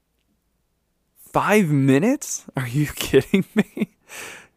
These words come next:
That's how we-, and I, I'm sure it's not counting the entrances, but come on, man. Like, L A Knight,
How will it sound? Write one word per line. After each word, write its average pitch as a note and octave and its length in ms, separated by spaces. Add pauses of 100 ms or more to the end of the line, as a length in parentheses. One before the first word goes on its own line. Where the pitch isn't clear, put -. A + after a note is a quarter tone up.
(440)
That's D#3 300
how B3+ 200
we-, C#3+ 220
and D#3 160
I, F3+ 280
I'm F#3 140
sure G3 280
it's C#3+ 200
not D3 180
counting D#3 280
the B2 100
entrances, C3+ 460
but C3 220 (680)
come G#3 340
on, A2+ 380
man. A2+ 360
Like, A#2+ 340 (1800)
L F#3 240
A E3 80
Knight, B2 380